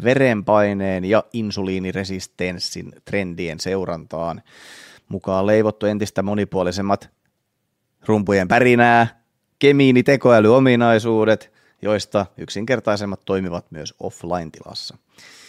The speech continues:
Ja I P kuusi kahdeksan suojausta viidenkymmenen metrin syvyyden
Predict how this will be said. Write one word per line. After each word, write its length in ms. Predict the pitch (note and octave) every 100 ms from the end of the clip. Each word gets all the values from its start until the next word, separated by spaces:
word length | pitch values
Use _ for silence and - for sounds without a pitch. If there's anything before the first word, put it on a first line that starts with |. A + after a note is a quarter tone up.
| - _ _ -
Ja 240 | E2+ D#2 - _ _ _ _ -
I 120 | A#2+
P 60 | - F#2
kuusi 240 | - B2+ -
kahdeksan 240 | A#2 A#2+
suojausta 640 | A2+ A2+ G#2+ G2+ G2 - G2
viidenkymmenen 480 | G#2 G2 G2 F#2+
metrin 400 | F#2+ F#2 F#2 F#2+
syvyyden 680 | - G#2 G2 F#2+ F2 F2+ D#2+